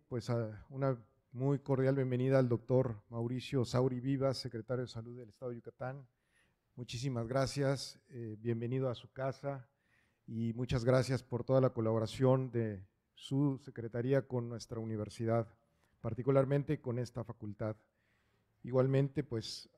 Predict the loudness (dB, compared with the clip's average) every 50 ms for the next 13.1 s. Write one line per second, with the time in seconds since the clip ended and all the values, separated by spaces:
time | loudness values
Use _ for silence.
0 | _ -14 -10 -10 -10 -10 -6 -2 0 2 2 2 2 2 2 4 4 6 6 6
1 | 4 4 2 0 -2 -2 _ 2 4 4 4 2 0 0 2 2 2 2 0 0
2 | -2 -4 -6 -6 -2 -2 0 0 -2 0 2 2 4 6 6 4 4 2 0 -2
3 | -6 -14 -20 -20 _ -10 -10 -6 -4 -2 -4 -2 -2 -4 -4 -4 -6 -6 -6 -6
4 | -8 -8 -8 -6 -2 -2 -2 -2 -2 -6 _ -12 -12 -12 -14 _ _ _ -20 -18
5 | -16 -12 -4 0 2 2 2 0 0 -2 -2 -2 -2 -6 -10 -12 -10 _ -14 -14
6 | -14 -16 -10 -8 -6 -6 -6 -4 -4 -4 -2 -2 -6 -8 -8 -8 -12 -14 -12 -10
7 | -8 -6 -6 -6 -6 -8 -8 -4 -2 -2 -2 0 -2 -4 -4 -2 -4 -6 -6 -8
8 | -12 _ _ _ _ _ _ _ _ _ _ 4 4 4 6 4 0 -2 -8 -16
9 | -20 -10 -6 -6 -4 -4 -4 -6 -4 -6 -10 -10 -4 -2 -2 -2 -2 -4 _ _
10 | _ _ _ _ _ _ _ _ _ _ _ _ -6 -2 0 2 4 2 2 2
11 | 2 2 4 4 2 2 2 -4 -2 -2 -2 -2 -2 0 4 4 4 4 6 6
12 | 8 8 8 6 4 2 2 2 2 2 0 -4 -6 -4 -2 0 4 6 6 6
13 | 6 4